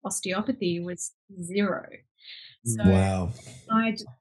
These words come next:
Speaker 1: the two courses were R M I T or Vic Uni, and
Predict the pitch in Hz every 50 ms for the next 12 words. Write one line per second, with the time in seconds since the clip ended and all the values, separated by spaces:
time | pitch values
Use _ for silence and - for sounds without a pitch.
0 | _ _ _ - 214 208 208 - - - 262 262 254 - - 226 214 214 202 202
1 | 208 196 190 190 185 - - - 208 208 202 208 202 196 180 - - - - 175
2 | 175 175 175 170 - - - 185 180 180 170 - 175 165 - - - 180 170 170
3 | 185 254 330 415 440 381 - - 190 175 180 180 175 180 180 175 175 170